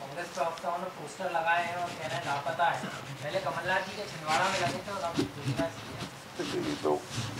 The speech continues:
Speaker 2: एक मूर्खतापूर्ण काम है।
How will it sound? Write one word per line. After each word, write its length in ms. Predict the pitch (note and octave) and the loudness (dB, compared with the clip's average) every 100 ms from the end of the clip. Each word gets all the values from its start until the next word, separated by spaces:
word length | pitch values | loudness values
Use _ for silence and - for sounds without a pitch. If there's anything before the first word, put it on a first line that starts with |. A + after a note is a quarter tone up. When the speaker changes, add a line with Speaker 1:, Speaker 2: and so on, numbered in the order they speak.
| C3 - - - - - - | -2 -4 -6 -10 -10 -2 2
Speaker 2:
एक 80 | A#2+ | 4
मूर्खतापूर्ण 840 | A#2+ B2+ C#3+ - D3 C#3+ B2+ C3+ A#2+ - - - - - - - - - - | 4 6 6 12 12 12 10 6 4 0 -12 -12 -12 -10 -8 -8 -6 0 12
काम 280 | A#2+ B2 | 12 12
है। 120 | A#2 | 10